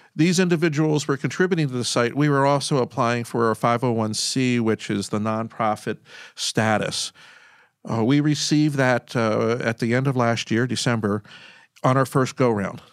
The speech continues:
It takes a long time to get through, and usually you have to go through several iterations. Uh, we had good people working on it, and we've achieved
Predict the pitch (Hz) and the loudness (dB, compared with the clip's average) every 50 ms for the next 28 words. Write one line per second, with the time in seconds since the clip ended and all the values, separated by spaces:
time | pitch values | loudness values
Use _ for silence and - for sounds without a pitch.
0 | _ - - - - 127 110 - - - - _ _ _ - - 120 120 123 127 | _ -20 -20 -8 -4 -4 -4 -4 -6 -10 -12 _ _ _ -6 -2 2 2 2 2
1 | 123 - 135 123 123 120 107 123 127 - - - 165 160 131 110 117 123 131 - | 0 0 0 0 0 0 -2 -2 -4 -2 -2 -2 0 0 0 0 0 0 0 0
2 | 143 127 123 120 117 113 - 123 127 120 113 - 113 113 - - 123 117 113 113 | -2 -2 0 0 -2 -2 -2 -2 -2 -2 -4 -4 -8 -6 -4 -2 -2 -2 -2 -2
3 | 113 113 107 110 127 147 - - 170 170 165 - - - - - - - - - | -2 -2 -2 -2 -2 -2 -2 -4 -6 -6 -8 -10 -14 -20 -20 -20 -20 -20 -20 -20
4 | _ _ _ - 120 113 107 107 110 107 113 135 135 147 143 131 123 143 131 - | _ _ _ -6 -4 -2 0 0 0 0 2 2 2 2 2 0 -2 -4 -2 -2
5 | 143 131 - 131 113 117 120 120 - - 127 123 120 123 123 - - 120 117 113 | -4 -4 -2 -2 -2 0 -2 -2 -2 -2 -2 0 0 0 -2 -2 -2 -2 -2 -2
6 | 117 123 123 113 - 117 98 - - - - - - 139 143 139 139 131 120 117 | 0 0 -2 -2 -2 -4 -6 -4 -4 -4 -2 0 2 2 2 2 2 0 0 -2
7 | - | -6